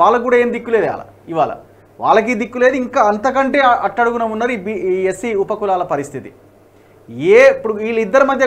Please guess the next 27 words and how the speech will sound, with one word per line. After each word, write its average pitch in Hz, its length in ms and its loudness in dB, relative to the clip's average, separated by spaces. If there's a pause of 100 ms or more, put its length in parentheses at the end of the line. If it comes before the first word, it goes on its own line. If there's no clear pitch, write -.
గొడవ 247 240 4
పెట్టామంటే 240 380 0 (100)
ఫస్ట్ 226 240 -4
ఉంటాడు 214 240 -2
మళ్ళా. 117 160 -4 (600)
ఇద్దరి 247 260 2
మధ్య 240 160 2 (100)
గొడవ 233 220 6
పెట్టి 240 220 2
ఒక 233 140 0
వర్గాన్ని 240 380 2
మొత్తం 233 240 -2
తన 214 160 -2
వైపు 220 220 0
తిప్పుకోవడానికి 233 460 -2
ప్రయత్నం 226 340 -2
చేస్తాడు. 165 320 -8 (600)
ఇవాళ 190 200 0
అన్ని 269 280 -2
కులాల 269 280 4
మధ్య 254 220 -2
గొడవే 247 300 4
కదా. 233 120 6 (280)
ముదిరాజులకి 226 540 2 (220)
ఆ - 20 4 (120)
బెస్తోళ్ళకి 208 380 -2
మధ్య 202 120 -2